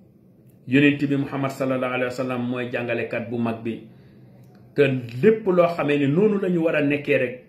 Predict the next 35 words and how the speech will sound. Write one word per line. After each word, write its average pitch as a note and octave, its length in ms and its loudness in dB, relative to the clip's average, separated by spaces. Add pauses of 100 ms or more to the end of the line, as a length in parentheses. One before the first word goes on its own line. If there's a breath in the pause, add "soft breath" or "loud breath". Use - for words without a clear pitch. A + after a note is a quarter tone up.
(140)
jàngal A2 360 -2
nañu G2+ 200 -10
ko. - 100 -20 (720)
Danaa A#2 220 -4
koy C3 160 0
wax, A#2 160 -4 (160)
ma G2 80 -16
ne, A#2+ 180 -4
gis B2+ 200 -6
nga C3+ 240 2
European B2+ 580 -2
si, - 360 -6 (720 soft breath)
teraanga C3 400 4
biñ C3+ 260 -2
am, C#3+ 160 -4
xéewal C#3 420 0
biñ C3+ 240 -4
am C#3+ 160 -2
yépp, G3+ 280 2 (520 soft breath)
amee E3 200 2
wuñ D#3 200 -2
ko D#3+ 100 -6
si D3 160 -6
nen G3+ 520 -2
lu C#3+ 160 0
dul F3 160 -4
si C#3+ 160 -4
jàngale C#3+ 320 2
Yonent B2 380 -2
bi A#2+ 120 -6
Muhammad A#2 380 -8
sallallahu A2 520 -6
alayhi G#2 160 -10
wa G#2 60 -12
sallam. F#2 260 -18